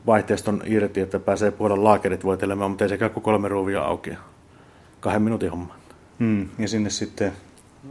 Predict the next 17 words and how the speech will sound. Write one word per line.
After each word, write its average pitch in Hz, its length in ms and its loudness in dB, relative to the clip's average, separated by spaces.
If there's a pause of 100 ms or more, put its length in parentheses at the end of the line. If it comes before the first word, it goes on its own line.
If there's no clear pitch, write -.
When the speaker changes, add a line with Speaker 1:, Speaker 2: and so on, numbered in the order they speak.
(100)
Speaker 1:
Siihen 110 180 2
kelapaketin 127 500 6
mukana 113 280 6
tulee 110 240 6
öljypullo, 101 440 2
mitä 98 240 2
voi, 92 140 2 (220)
millä 98 220 0
voi 82 120 2
öljytä 87 260 -4
ne 78 80 -8
laakerit. - 340 -12 (760)
Speaker 2:
Ja 104 60 -12
sen 98 160 -4
jälkeen 92 360 -4
sitten 92 300 -8
taas 92 300 -4